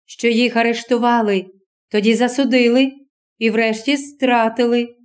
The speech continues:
але не прохопився мені жодним словом. Аж одного разу він дав мені можливість показати, що я його люблю. Скоряючись і довіряючи йому, він узяв мене з собою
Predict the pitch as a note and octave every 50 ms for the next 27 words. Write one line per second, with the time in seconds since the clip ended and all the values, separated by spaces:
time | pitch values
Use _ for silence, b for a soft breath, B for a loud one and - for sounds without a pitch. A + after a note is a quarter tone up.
0 | _ _ _ _ _ _ - G3+ G3 G#3+ G#3+ G#3+ G#3+ G#3+ A3 G#3+ G#3+ G#3+ A3+ G#3+
1 | - A3 A#3 C4 C4 C4 - B3 A#3+ A#3 A#3+ A#3+ A#3+ A#3+ B3 A#3+ - F3 D#3+ C#3+
2 | - G#3 A3 B3 C4 C4 C4 A#3+ B3 B3+ B3+ B3 C4 - B3+ B3+ B3 B3 B3+ B3+
3 | B3+ G#3 G3 G3+ G3 F#3 F#3 - _ _ _ _ _ _ _ _ _ _ _ -
4 | A3 A3 G#3+ A3 A#3+ A#3 G3+ B3 B3 B3 B3+ C4 B3+ C4 C4 B3+ B3 A#3+ G#3 F#3
5 | G#3+ G3+ G3 G3 _ _ - F3+ G3+ A3+ A3 G#3+ G3+ A3 A3+ A3 A3 G#3+ G#3+ G#3+
6 | A3 A3 A3 G#3 A3 G#3+ A3+ A#3 A3+ A3 G#3+ - G#3+ G#3 G#3 G#3+ G3+ F#3+ A3+ A#3
7 | B3+ B3+ B3+ A#3+ G#3+ G3 G3 - _ _ _ _ _ - - - - G#3 G3+ G3
8 | F#3 G#3+ A3 A3+ A3+ G#3+ A3 A3 A3+ A3 G#3 G3 A3 A3+ B3 A#3+ A3 - - -
9 | _ _ _ _ _ _ _ - - - - A3 G#3 G3+ G3+ G3+ G#3 A3+ C4 C4
10 | C4 C4 B3+ B3+ A3+ G3 - - _ _ _ - G3+ G3 G#3 G#3 G3 G#3+ A3 G#3+
11 | G#3 G#3+ A3+ A3+ A3+ - A3+ A3+ A3+ A3+ A3+ A3 A3+ G#3+ G3 G3 G3 _ _ _
12 | _ _ _ _ - F#3 A3 A3 A3 A3 G#3+ A3 A3 A#3 B3 C4 C4+ C4+ C4 B3
13 | A#3+ A#3 A#3 - C4 C4 B3+ C4 C4 C4+ A#3 G3+ F#3 F3+